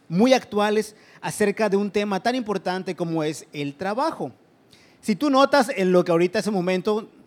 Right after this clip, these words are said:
pues dijimos, voy a repetirlo una vez más, "Busca lo más vital, no más. Lo que, lo que has de precisar, no más.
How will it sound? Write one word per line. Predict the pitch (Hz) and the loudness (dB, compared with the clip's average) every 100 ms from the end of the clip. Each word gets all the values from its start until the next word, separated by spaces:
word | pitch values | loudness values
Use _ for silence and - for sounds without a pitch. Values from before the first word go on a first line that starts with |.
| _ _ 147 - | _ _ -20 -10
pues | 139 | -6
dijimos, | 139 151 180 202 156 | -6 -2 0 0 0
voy | 165 | 0
a | 165 | 0
repetirlo | 147 156 170 165 170 | -2 -4 -2 2 2
una | 165 | 2
vez | 170 165 | 0 0
más, | 160 220 - - _ _ _ - _ | -4 -4 -6 -14 _ _ _ -20 _
"Busca | 175 269 - 277 285 220 | 2 2 4 2 2 -2
lo | 180 180 | 2 4
más | 180 202 269 294 - 190 | 4 4 2 0 -4 -6
vital, | 202 196 180 185 190 110 - 208 | -4 0 2 2 -2 -10 -18 -12
no | 151 160 | -2 -2
más. | 143 - - _ _ _ _ | -2 -6 -14 _ _ _ _
Lo | 160 165 170 | 0 4 4
que, | 185 185 214 254 254 - | 4 6 6 6 4 4
lo | 185 175 | 0 2
que | 202 196 - | 2 0 0
has | 208 240 202 | 0 0 4
de | 226 | 4
precisar, | 226 220 196 - 190 156 143 139 160 | 4 4 4 2 -2 0 -2 -2 -2
no | 202 | -2
más. | 262 262 - | 0 -2 -8